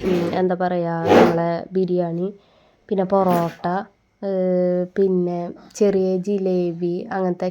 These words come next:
ക്യാരറ്റിൻ്റെ വേറെ എന്തൊക്കെ സംഭവമായിട്ട് ചായ, അതൊക്കെ ഉണ്ട്. ബൊഫേ ആയിരുന്നു കേട്ടോ പാർട്ടി. അപ്പോൾ അതൊക്കെ വെ-, ഏഹ്, കഴിച്ച് ഞങ്ങൾ ചായ ഒന്നും കുടിച്ചില്ല. ജിലേബിയുടെ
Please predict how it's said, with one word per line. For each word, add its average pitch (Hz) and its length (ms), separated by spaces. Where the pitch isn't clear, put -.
ക്യാരറ്റിൻ്റെ 175 840
വേറെ 190 200
എന്തൊക്കെ 175 320
സംഭവമായിട്ട് 160 560
ചായ, 160 300
അതൊക്കെ 185 320
ഉണ്ട്. 160 120
ബൊഫേ 175 320
ആയിരുന്നു 160 300
കേട്ടോ 156 200
പാർട്ടി. 170 300
അപ്പോൾ 185 320
അതൊക്കെ 208 300
വെ-, 226 180
ഏഹ്, 196 340
കഴിച്ച് 190 480
ഞങ്ങൾ 196 220
ചായ 170 160
ഒന്നും 247 180
കുടിച്ചില്ല. 220 320
ജിലേബിയുടെ 196 560